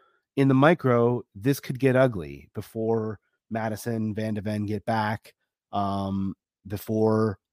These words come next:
perhaps a signing or two can be made in January. And that's the other thing, too, that I, I think,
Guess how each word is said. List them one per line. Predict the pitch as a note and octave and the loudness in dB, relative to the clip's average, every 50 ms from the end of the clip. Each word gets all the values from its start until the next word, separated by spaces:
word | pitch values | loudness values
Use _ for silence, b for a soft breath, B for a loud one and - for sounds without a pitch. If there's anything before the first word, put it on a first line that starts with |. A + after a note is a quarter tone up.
| _ - | _ -8
perhaps | - B2 - - A2 G#2+ G#2 - - - - - _ - | -6 -4 -4 -2 -2 -4 -4 -4 -8 -10 -12 -10 _ -6
a | A2+ | -4
signing | - - B2 A2+ A2 A2 A2 G#2+ | -2 -2 0 0 2 2 0 0
or | G#2 | -2
two | G2+ - - A2 A2 G#2 | -4 -2 0 0 0 2
can | - G#2+ | 2 0
be | G#2+ G#2+ | 2 2
made | G#2 G#2 G#2 G#2+ | 2 2 2 2
in | G#2+ G#2 G#2+ G2+ | 2 2 0 0
January. | - G#2+ G#2 G#2 G#2 G#2 G#2 G#2+ G#2 G#2+ A2 A2 B B B B B B | 0 0 0 0 0 0 2 0 0 0 0 -2 B B B B B B
And | A3 C4 | 8 10
that's | D4+ D#4+ - | 10 10 10
the | D4+ B3+ | 8 6
other | G#3 E3 | 6 6
thing, | - E3+ D3 C#3+ | 6 6 6 6
too, | - - D#3 E3 D#3 C#3 A#2+ | 6 6 8 8 10 8 8
that | B2+ A#2+ A2+ - - | 6 4 2 0 -4
I, | A2+ A#2+ F2+ | -6 -4 -2
I | B2 B2 | -2 0
think, | - D3 C#3 B2+ - - | 2 2 2 2 0 -4